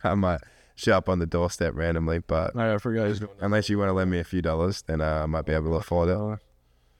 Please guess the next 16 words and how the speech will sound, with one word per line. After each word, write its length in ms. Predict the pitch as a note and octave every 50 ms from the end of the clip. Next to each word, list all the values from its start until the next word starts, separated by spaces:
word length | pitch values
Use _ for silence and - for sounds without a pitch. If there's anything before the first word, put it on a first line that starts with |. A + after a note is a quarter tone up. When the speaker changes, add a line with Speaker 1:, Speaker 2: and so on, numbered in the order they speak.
| _ _ -
Speaker 2:
we're 120 | A#2+ A#2+
going 240 | A#2+ A#2 A2 G2+ F#2+
turkey 260 | - A2 A2 G2+ G#2
hunting. 340 | F#2+ F#2+ G2+ F#2+ G2+ G#2 G#2 - _ _ -
Speaker 1:
Yeah, 300 | F2 F2 F2+ E2 D#2 - - - _ - -
I'll 100 | E2 D#2+
just 200 | E2 E2 - -
steal 240 | - - F#2+ F2+ E2+
that 140 | E2+ D#2+ D2+
wallet 280 | D#2+ E2 F2 F2 E2
you 60 | E2
throw 240 | - - - F2 E2+ E2
around 240 | E2 E2 E2 E2
all 120 | D#2+ D#2+ D#2+
the 60 | D#2+
time. 340 | D#2 - E2 D#2 D#2+ E2+